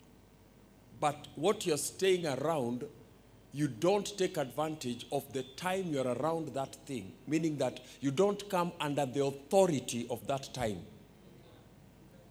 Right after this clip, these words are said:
Yeah? Are we together? And so what happens when, you see, when Jesus said,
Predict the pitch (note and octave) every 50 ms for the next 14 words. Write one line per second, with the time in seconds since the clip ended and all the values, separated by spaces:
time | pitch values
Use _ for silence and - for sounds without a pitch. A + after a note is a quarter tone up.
0 | - - - - - - - - - - - - - - - - - - - -
1 | - - F#2+ G2 A2 C#3 F3 F#3+ - - - - - - - - - - - -
2 | - - - - - - - - - - - - - - - - - - - -
3 | - - B2 B2+ C3+ C3+ C3+ A#2+ G#2+ B2 A#2 G2+ G2 F2+ - - - - - -
4 | - - - - - - - - - - - - - - - - - - - -
5 | - F3 F3+ - - F#3+ F#3 A3+ B3 A#3+ - - G#3+ G#3 - - B2 G2+ - -
6 | - - - - - - - - - - - - - - - - - - - -
7 | - - - - - - - - - - - - - - - - - - - -
8 | - B2+ C#3+ E3 F3 F3 E3+ E3 - - - - - - - - - - - D#3+
9 | D#3+ - F3+ F#3 E3 - - - - - - - - - - - - - C#3 D#3
10 | E3 E3 D3+ C3 D3 A3 B3 G#3+ A3 G3+ - - - G3 F#3 F#3+ F#3+ F#3+ F#3 D#3+
11 | E3 E3+